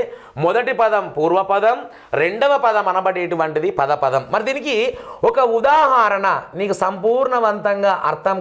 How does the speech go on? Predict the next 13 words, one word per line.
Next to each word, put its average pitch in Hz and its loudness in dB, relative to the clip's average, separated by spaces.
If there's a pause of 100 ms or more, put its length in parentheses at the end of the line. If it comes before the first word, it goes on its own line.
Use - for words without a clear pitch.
కావాలి 165 2
కాబట్టి 151 0 (460)
చూద్దాం 311 4
ఒకసారి. 240 -2
ఇక్కడ 226 2 (680)
కనకాభిషేకము 208 2 (200)
అన్నాను 180 0
ఇక్కడ. 143 0 (300)
ఓకేనా? 180 0 (320)
చూద్దాం 180 2
ఒకసారి. 180 0
ఇక్కడ 190 2 (600)
కనకాభిషేకము 226 2